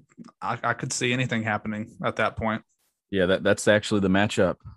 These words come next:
Speaker 2: that I think I'm looking forward to the most. This is Kentucky's offensive line against South Carolina's front seven, Derek. I, I think that's
Speaker 1: Yeah.
Speaker 2: where this game gets decided.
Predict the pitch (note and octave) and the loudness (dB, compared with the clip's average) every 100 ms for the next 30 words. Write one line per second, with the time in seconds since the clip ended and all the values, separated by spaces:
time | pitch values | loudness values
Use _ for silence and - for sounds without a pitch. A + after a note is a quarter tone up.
0 | _ - F2 F2+ G2 F#2+ G2 F#2+ F#2+ F#2 | _ -4 -2 -2 -4 -2 0 0 -2 -6
1 | - G2 F2+ G2+ F2 F2 G2 E2+ - E2 | -6 -6 -4 -4 -2 0 0 -2 -6 -10
2 | E2+ - F#2 F#2 F2 E2 F2+ - F2+ F2+ | -10 -4 0 0 0 2 2 2 -4 -4
3 | F2 F#2+ G2 F2 F2 G2 F2+ F2+ F2+ E2+ | -2 0 0 -2 -4 -4 -4 -2 -2 -2
4 | - F2+ D2 - F2 D#2+ D#2 D2 D#2 E2+ | -4 -10 -8 -2 0 0 -2 -2 0 -2
5 | D2+ F2+ E2+ A2 G#2 F2+ F2+ - F#2 F2 | -2 -4 -4 -4 -4 -4 -4 -2 0 2
6 | E2+ E2+ - - - E2+ G2+ B2 | 2 -2 -6 -6 0 0 2 -2